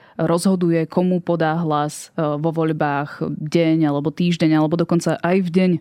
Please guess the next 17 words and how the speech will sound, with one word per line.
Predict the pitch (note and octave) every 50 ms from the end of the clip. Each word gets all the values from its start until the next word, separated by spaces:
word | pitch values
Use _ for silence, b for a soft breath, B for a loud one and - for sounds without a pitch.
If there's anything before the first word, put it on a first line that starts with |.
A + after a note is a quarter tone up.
| - _
volieb, | - D#3+ D#3+ D#3 D3+ D#3 D#3+ E3+ G3 A3+ - - _ _ _ -
nebude | F3+ F#3 F3 F3 B3 A#3+ D#4 D4+
taká | C4 A#3+ - C4 A#3+
realita, | G#3 F#3 F#3+ G3+ G3+ G3+ G3 - - G3 F#3+
že | F#3+ F3+ F3 E3+ E3+ E3+ E3+ E3+ F3 - -
nakoniec | E3 D#3 D#3 - - F#3+ F#3 F3 F3 E3+ F3 F3 - - F3 D#3+ D#3+ -
P | - E3+ E3
S | E3+ E3+ -
ku | - F3+
dajú | F3 E3+ E3 E3 E3 E3 E3 D#3+ D#3+ D#3+ D#3+ - -
hlas | E3 D#3+ E3 E3 D#3+ D#3+ - - _ _ _ _ _ _ _ _
voliči | E3+ D#3+ D#3+ F3 F3 F3+ F#3+ F3+ - - - F3+ F3 E3+ E3 D#3+ - _ _
týchto | - F#3 F3 E3 - - - F3 D#3+ D#3 -
minoritných | E3+ E3+ E3+ F3+ F#3 F3+ F3+ F#3 F3+ - F#3+ F#3+ F3 E3
strán, | - - - - E3+ E3 E3 E3 E3 E3+ F3 -
aby | E3 E3 E3+
mali | E3+ E3+ E3 E3+